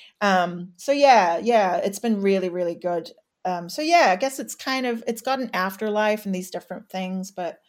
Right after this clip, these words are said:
um, it would be great to kind of really spend some time with the P H D again, now that it's sort of sat on my shelf gathering dust for a couple of <laughs> years, and, and see what, you know,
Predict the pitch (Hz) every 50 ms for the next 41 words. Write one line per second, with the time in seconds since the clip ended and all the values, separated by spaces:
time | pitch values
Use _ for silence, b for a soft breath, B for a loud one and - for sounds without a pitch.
0 | _ _ _ _ _ _ _ _ _ _ _ - 185 180 175 170 165 165 165 160
1 | 160 - _ _ _ _ _ _ _ _ _ - 240 233 240 302 285 226 247 202
2 | 196 208 208 202 196 156 - - - - - - 208 190 185 180 175 180 180 185
3 | 185 185 180 170 170 170 165 - - - - 190 180 185 190 175 175 185 190 -
4 | 202 175 175 180 175 165 165 151 - - - 170 175 175 175 - - 180 - -
5 | _ _ - 185 185 - - - - 190 185 180 175 170 - 160 147 147 151 151
6 | 160 151 151 151 - - - 160 - - - - - - 190 - - 190 - -
7 | 180 185 175 165 190 - - - 160 165 180 185 196 - _ _ _ - - -
8 | - - - - - 190 - 190 196 196 - - - - - - - 226 - -
9 | - - - 226 - - - 233 - - - 226 - - B B 302 B B B
10 | B B B B B B - 196 185 185 - 202 196 190 196 - - 226 214 196
11 | 202 202 - - - B 185 B B B B B B B B _ _ _ _ _
12 | _ _ _ _ _ _ _ - 226 202 180 165 165 170 196